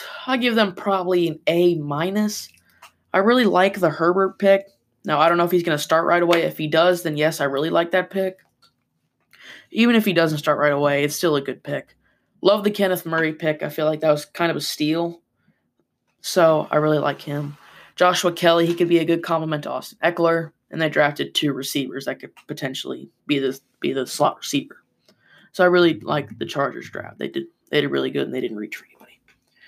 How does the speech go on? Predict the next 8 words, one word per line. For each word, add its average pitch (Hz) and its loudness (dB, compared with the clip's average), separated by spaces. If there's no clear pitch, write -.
The 196 4
Los 196 6
Angeles 185 2
Rams 139 -8
now. - -20
The 160 0
Rams 202 2
took - 2